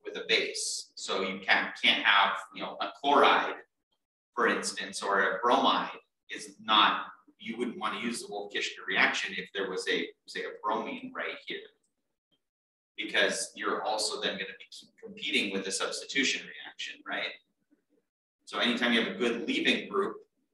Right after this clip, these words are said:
you don't really wanna have another nucleophile around if you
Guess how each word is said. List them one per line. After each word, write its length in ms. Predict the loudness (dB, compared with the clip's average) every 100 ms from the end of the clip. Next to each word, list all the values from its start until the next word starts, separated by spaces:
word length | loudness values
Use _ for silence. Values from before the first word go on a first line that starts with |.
| _
you 100 | -6
don't 320 | -2 0 -2 -12 -2
really 340 | 2 2 2
wanna 240 | 2 2 0
have 340 | 2 2 2
another 260 | -2 -4 -4
nucleophile 760 | -6 -4 -4 -2 0 0 -2
around 200 | -4 -6
if 160 | -10
you 80 | -18